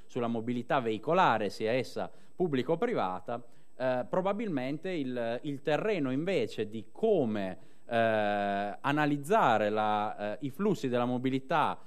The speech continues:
eh, non, eh, non veicolare, eh, o comunque non motorizzata è un terreno ancora da, eh, da arare. Ed è un tema che noi ci siamo posti qui a Bologna, perché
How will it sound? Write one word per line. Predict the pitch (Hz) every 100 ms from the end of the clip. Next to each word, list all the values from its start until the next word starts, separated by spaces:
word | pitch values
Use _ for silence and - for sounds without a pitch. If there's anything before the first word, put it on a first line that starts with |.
| - - -
eh, | 110 110 104
non, | 113 156 214 180 120
eh, | 107 98 87 95 98 95 95
non | 104 170 156
veicolare, | 143 175 214 120 98 98 107 113 117
eh, | 104 101
o | 101 98
comunque | 104 147 147 131
non | 160 143
motorizzata | 135 175 196 143 107 92 107
è | 151
un | 131
terreno | 151 120 113
ancora | 113 110 107 98 101
da, | 92 92 90 - - - - -
eh, | 107 104
da | 113 127
arare. | 113 90 78 87 95 - - - -
Ed | 196
è |
un | 233
tema | 214 226 214
che | 165
noi | 208
ci | 202
siamo | 139 139 123
posti | - 156 92 - 92
qui | 98
a | 90
Bologna, | 92 92 90 92
perché | 95 120 127 165 175 135